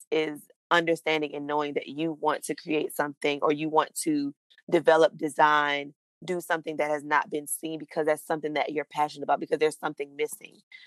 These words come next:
because there is a space and an opportunity for you to do something that is completely outside of what you see other people doing. That's kind of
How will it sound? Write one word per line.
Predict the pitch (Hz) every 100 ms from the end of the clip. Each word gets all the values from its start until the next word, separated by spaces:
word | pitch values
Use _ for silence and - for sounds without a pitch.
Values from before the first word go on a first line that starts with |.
| _
because | 160 170 160 147
there | 156 147
is | - 151 143 143 - -
a |
space | 165 - - 151 151
and |
an | 147
opportunity | 156 - - 151 147 151
for | 156
you | 147 160
to | -
do | 143 143
something | - 151 - 147
that | 147
is | 147 -
completely | - 147 170 147 147
outside | - - 147 139 139
of | 139 135 - _ _ _
what | 151 170
you | 156
see | 147 - 147
other | 151 143
people | - - 170
doing. | 143 135 165 -
That's | 156 - - - -
kind | - 147
of | -